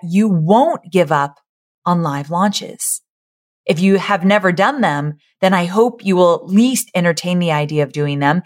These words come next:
And if you've done them and they've been exhausting and you didn't like them, I hope that you'll revisit them. I want you to enjoy a live launch, not burn out from them. And I want your business to reap the benefits that they offer.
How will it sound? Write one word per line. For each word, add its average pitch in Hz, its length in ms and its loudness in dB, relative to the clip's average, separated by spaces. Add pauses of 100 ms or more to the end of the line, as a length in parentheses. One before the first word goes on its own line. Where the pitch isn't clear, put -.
(220)
And 190 100 4
if 190 120 0
you've 180 220 -2
done 208 240 0
them 302 220 0 (140)
and 175 160 0
they've 160 220 0
been 160 140 0
exhausting 233 760 -2
and 175 120 0
you 165 100 -2
didn't 160 260 -4
like 196 300 -2
them, 294 180 0 (240)
I 175 120 -2
hope 208 320 -2
that 240 160 -2
you'll 196 180 2
revisit 151 540 -2
them. - 320 -16 (760)
I 226 160 2
want 254 320 2
you 349 120 2
to 285 120 2
enjoy 220 720 4
a 180 40 0
live 151 360 0
launch, - 380 -2
not 208 260 0
burn 170 220 2
out 185 280 0
from 139 200 -4
them. 139 340 0 (320)
And 240 140 0
I 240 80 2
want 269 240 4
your 294 100 2
business 269 360 0
to 226 100 2
reap 247 320 0
the 233 80 2
benefits 247 840 0
that 196 160 0
they 214 120 2
offer. 247 580 0